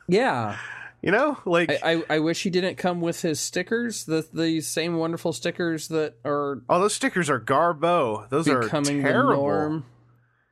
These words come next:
Speaker 2: The, the fact that, like, those, like, those stickers, the cutest thing about them are all, like, danger and no step, whatever
Speaker 1: Yeah.
Speaker 2: markings.
Speaker 1: Ghost attack.
Speaker 2: Yeah, that's
Speaker 1: I mean,
Speaker 2: neat.
Speaker 1: this, this is stuff I think if this was a tampo,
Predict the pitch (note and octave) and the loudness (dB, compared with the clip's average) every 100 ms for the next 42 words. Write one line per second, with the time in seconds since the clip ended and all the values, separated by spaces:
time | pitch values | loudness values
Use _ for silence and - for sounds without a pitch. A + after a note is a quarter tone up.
0 | _ - D#3+ C#3 E3 - G3+ G3+ G3 E3+ | _ -2 -2 0 -2 2 0 2 -2 2
1 | D#3+ C3 D3+ D#3+ - - D#3+ G3 G#3 - | 0 0 0 0 0 -2 0 0 0 -2
2 | G#3+ F3 C#3 D#3+ - - F#3+ F3+ - E3 | 0 -2 -2 -6 -4 -2 0 0 0 0
3 | D3 C#3+ - A#2+ A2+ A#2 A2+ A2 G2 A2 | 2 2 2 0 2 2 2 0 0 -2
4 | A#2 B2 C3 B2+ A2+ G#2+ A#2 - B2+ C3+ | 0 0 0 0 -2 -2 -2 0 0 -2
5 | - D#3 C#3+ C#3+ C#3+ C#3 - F#3+ G3 C3+ | -4 2 2 4 2 0 0 -2 -2 0
6 | E3 G3 - C3+ - D#3 A2 - - - | 2 2 -2 -6 -2 -2 -2 -8 -18 -20
7 | _ _ _ _ _ _ G#3+ F#3 C3 A#2 | _ _ _ _ _ _ 0 2 2 -2
8 | A2 _ - G3+ D#3 E3 E3+ F#3 F#3 D#3+ | -6 _ 0 2 4 2 2 2 0 0
9 | F#3+ F3+ G3 E3+ D3 - E3 D3+ A#2+ E3 | 0 0 0 0 0 -2 -2 -2 -2 -2
10 | - C#3 A#2 - C3+ F3 C4+ F#4 | 0 -2 -2 -2 -2 0 0 0